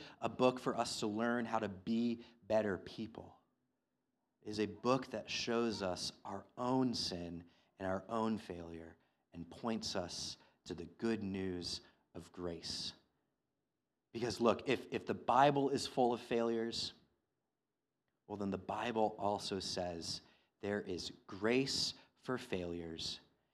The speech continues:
and there is grace for no one else. Are you a failure today? Did you walk in here feeling the guilt and shame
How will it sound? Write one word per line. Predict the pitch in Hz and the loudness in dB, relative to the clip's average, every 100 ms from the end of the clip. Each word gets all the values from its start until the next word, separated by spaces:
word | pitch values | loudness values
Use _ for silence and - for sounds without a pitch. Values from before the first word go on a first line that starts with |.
| _ _ | _ _
and | 95 | -6
there | 92 | -4
is | 85 78 - | -4 -6 -10
grace | 90 101 104 98 - - | -4 0 0 -2 -6 -8
for | 87 80 87 | -10 -10 -6
no | 92 98 | -2 0
one | 95 90 | 0 -2
else. | - - - - - _ _ _ _ _ _ _ _ _ _ _ _ _ _ _ _ _ _ _ 381 _ 494 480 _ _ _ _ _ _ _ _ _ _ _ 104 | -8 -12 -12 -12 -14 _ _ _ _ _ _ _ _ _ _ _ _ _ _ _ _ _ _ _ _ _ _ _ _ _ _ _ _ _ _ _ _ _ _ 2
Are | 95 | 4
you | 110 139 | 10 8
a | |
failure | 139 151 151 160 | 8 4 4 2
today? | 160 170 160 156 - _ _ _ _ _ _ _ _ _ _ _ _ _ _ _ _ _ _ _ _ _ _ _ _ _ _ - - - | 0 0 0 -2 -6 _ _ _ _ _ _ _ _ _ _ _ _ _ _ _ _ _ _ _ _ _ _ _ _ _ _ -16 -16 -6
Did | 101 | 4
you | 120 | 10
walk | 120 127 123 | 12 12 12
in | 135 131 | 6 6
here | 135 127 | 6 6
feeling | - 127 123 113 - - - | 6 4 6 2 0 -10 -2
the | 107 | 0
guilt | 113 123 123 123 | 8 10 10 6
and | 117 104 | 0 2
shame | - - 127 127 127 | 4 6 6 6 4